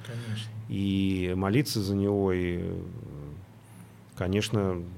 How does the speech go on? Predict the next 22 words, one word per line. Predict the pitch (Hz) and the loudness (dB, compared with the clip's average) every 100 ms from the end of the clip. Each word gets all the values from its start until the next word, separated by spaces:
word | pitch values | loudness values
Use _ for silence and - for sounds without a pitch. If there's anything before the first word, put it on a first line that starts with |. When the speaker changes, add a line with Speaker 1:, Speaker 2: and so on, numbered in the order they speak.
| - - - - - - | -12 -10 -10 -10 -10 -10
Speaker 2:
безусловно, | 104 98 101 98 98 127 127 110 101 - - - - - - 117 120 - - - - - - - - - - - - | -8 -2 0 0 2 4 6 6 4 -2 -14 -18 -14 -14 -14 -12 -12 -12 -16 -16 -18 -18 -20 -20 -16 -14 -14 -16 2
память | 131 123 107 - - - - - - - - - - - | 6 8 6 2 -6 -10 -14 -16 -16 -14 -14 -14 -14 -8
и | 151 | 2
уважение | 117 107 113 107 143 127 101 92 110 - - - - - | 4 8 8 8 8 8 6 4 -2 -12 -16 -18 -20 -10
к | - 110 104 101 101 - | -4 2 4 6 4 0
тем | - 123 110 | 4 6 8
людям, | 110 98 95 | 8 6 4
которые | 104 - 101 95 | 4 4 4 4
помогли | 95 98 98 107 143 | 2 2 4 6 4
тебе, | - 117 101 87 85 - - - | 4 4 4 4 -2 -14 -20 -10
или | 98 101 | -2 4
даже | 110 101 | 6 4
помогли, | 107 104 107 101 107 107 101 95 | 4 4 4 6 6 8 6 4
может | 101 104 95 | 2 2 4
быть, | 95 92 - - - - - - - | 2 2 -4 -16 -18 -20 -20 -10 0
и | |
жесткими | 98 113 156 - 110 | 4 8 6 6 4
какими-то | 95 98 92 95 87 90 | 6 2 4 2 2 0
действиями, | 90 98 - 101 90 90 | 4 4 2 0 2 4
но | 90 98 | 4 4
не | 98 | 4
злобными, | 95 107 98 90 82 80 | 4 6 6 4 -2 -2